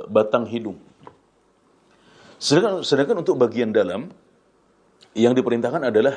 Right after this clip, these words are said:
eh, istinsyak. Yaitu, eh, kita menghirup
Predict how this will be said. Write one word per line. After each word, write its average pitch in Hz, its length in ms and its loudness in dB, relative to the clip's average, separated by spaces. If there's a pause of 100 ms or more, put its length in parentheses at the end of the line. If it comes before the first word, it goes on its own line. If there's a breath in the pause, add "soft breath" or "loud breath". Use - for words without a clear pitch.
eh, 101 460 2 (100)
istinsyak. - 640 -6 (1400 loud breath)
Yaitu, 107 480 2
eh, 98 640 0
kita 160 560 2 (160)
menghirup 131 640 0